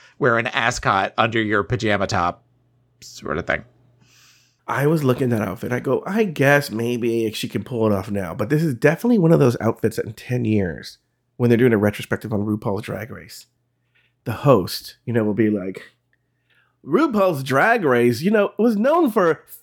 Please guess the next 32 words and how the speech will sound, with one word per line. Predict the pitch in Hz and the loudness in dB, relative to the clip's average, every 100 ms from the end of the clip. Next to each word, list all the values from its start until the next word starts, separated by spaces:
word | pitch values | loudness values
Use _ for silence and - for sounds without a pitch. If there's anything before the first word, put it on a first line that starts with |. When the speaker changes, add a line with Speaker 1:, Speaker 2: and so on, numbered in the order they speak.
| - | -10
Speaker 2:
f-, | - | -2
uh, | 147 131 | 0 0
fashion | - 226 254 220 185 | 0 2 2 2 0
forward | - 214 196 160 | 2 2 4 2
thinking, | 185 196 147 123 | 0 0 2 2
but | 123 202 - _ - | 2 -2 -6 _ -6
they | 233 294 | 0 2
didn't | 277 349 240 - | 2 2 2 2
always | 294 294 156 131 123 - _ _ - | 2 4 4 2 0 -4 _ _ -8
hit | 123 131 | 0 0
the | 202 | 2
mark." | 190 170 120 90 - | 0 2 2 0 -4
And | - 131 | 0 2
then | 139 | 4
RuPaul's | 131 135 143 131 120 | 2 2 2 2 2
like, | 127 123 - _ - | 2 0 -2 _ -18
"But | 185 240 | -12 -2
girl, | 262 247 240 | 0 0 0
I | 269 | -2
do | 185 | 0
not | 147 120 | 0 0
know | 127 135 | 0 0
what | 120 110 175 - | 0 0 -2 -2
I | 170 | -4
was | 160 165 | -4 -6
thinking | 143 127 120 | -8 -6 -4
when | 120 | -2
I | 117 | 0
wore | 123 127 120 | 0 0 -2
this | 120 | -2
outfit." | 120 117 | -4 0
Speaker 1:
Right. | 123 110 107 | 2 2 -2